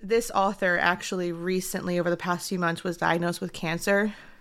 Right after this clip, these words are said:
So she's been going through treatment and everything.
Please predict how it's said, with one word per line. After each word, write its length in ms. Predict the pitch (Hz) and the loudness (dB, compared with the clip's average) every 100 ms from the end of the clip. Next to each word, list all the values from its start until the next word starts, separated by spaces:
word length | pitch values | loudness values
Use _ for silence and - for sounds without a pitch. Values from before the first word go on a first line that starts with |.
| - | -20
So 160 | - 190 | -6 -4
she's 320 | 180 180 175 | -2 0 0
been 220 | - 180 | 0 0
going 380 | 170 170 170 180 | 4 4 4 2
through 360 | - 170 165 165 | -2 -2 -2 -2
treatment 640 | - 175 151 165 165 - - - - - | -4 -4 -2 0 0 -4 -14 -20 -14 -2
and 100 | 185 | 0
everything. 600 | 185 190 190 185 190 190 | 2 2 2 2 2 0